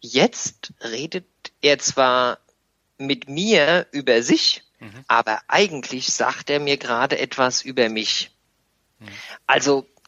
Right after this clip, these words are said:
Speaker 1: das, das ist so ganz, ich sitz dann da und denke, genau so geht's mir auch oder genau das hab ich auch gefühlt. Und das kann ja mein Interviewpartner gar nicht von mir wissen.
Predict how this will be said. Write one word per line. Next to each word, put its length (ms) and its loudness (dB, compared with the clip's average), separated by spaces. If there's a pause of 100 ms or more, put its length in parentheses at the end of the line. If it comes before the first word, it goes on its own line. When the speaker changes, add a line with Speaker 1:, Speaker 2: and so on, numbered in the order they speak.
(160)
Speaker 1:
das, 240 -6
das 160 -6
ist 120 -4
so 160 2
ganz, 680 -2
ich 120 0
sitz 260 0
dann 260 0
da 300 0
und 280 -8
denke, 260 -8 (120)
genau 400 -2
so 220 2
geht's 340 0
mir 200 2
auch 280 0
oder 140 0
genau 420 0
das 240 2
hab 140 2
ich 200 0
auch 220 0
gefühlt. 480 -4 (680)
Und 400 2 (200)
das 200 2
kann 200 0
ja 100 4
mein 160 -2
Interviewpartner 680 -2
gar 160 -2
nicht 160 -6
von 180 -4
mir 220 -4
wissen. 280 -4